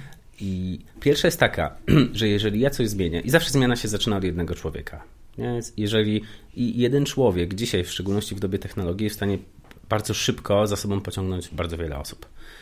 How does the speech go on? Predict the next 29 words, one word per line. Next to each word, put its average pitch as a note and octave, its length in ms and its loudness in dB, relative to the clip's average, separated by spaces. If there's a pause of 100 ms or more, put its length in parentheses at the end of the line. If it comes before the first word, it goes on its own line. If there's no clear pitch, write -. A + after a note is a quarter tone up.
(360)
Jeżeli G2 220 0
ja D3 60 4
coś C#3+ 180 2
zmienię F#2 440 2
i F2 60 -4
nawet A#2+ 240 -2
o - 20 -4
tej A#2 180 0
zmianie G#2 500 2 (260)
pokażę G#2+ 400 2
na F#2+ 100 0
bazie F#2+ 220 0
swojego G#2+ 300 -2
przykładu, G2+ 560 0
a - 80 -6
tak - 160 -4
naprawdę G2 520 0 (220)
przekonanie B2 520 2
kogokolwiek A#2 600 -2
do G2+ 100 0
czegokolwiek G2+ 720 0
jest G2+ 320 -2
najbardziej G#2 420 2
skuteczne, A2 480 -4
jeżeli G#2+ 260 0
ja A2 100 4
zmienię G2 260 2
swoje D2+ 240 -6
zachowanie. D#2 460 -6